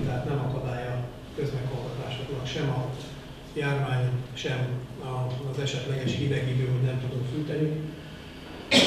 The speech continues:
Ö, készítettünk egy, egy, ö, rövid P P T-t arról, hogy tulajdonképpen mit is, ö, végeztünk kétezer-huszonkettőben a német önkormányzat.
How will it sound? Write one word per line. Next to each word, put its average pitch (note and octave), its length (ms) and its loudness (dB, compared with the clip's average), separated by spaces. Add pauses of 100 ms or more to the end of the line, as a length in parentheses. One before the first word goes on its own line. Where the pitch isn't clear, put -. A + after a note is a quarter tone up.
(720)
Ö, D#3 280 6 (1700)
készítettünk D3+ 760 8
egy, C#3 360 6 (380)
egy, C#3 240 2
ö, C3+ 560 6
rövid C#3+ 480 8 (760)
P F#3+ 60 6
P D3 460 6
T-t C#3 60 4
arról, D3+ 240 6
hogy C3+ 180 6
tulajdonképpen C#3 960 6 (580)
mit D#3 180 2
is, C3 240 2
ö, D3+ 40 2 (680)
végeztünk D3 580 6
kétezer-huszonkettőben C3+ 1300 2
a C3 60 2
német B2+ 340 2
önkormányzat. C#3+ 800 2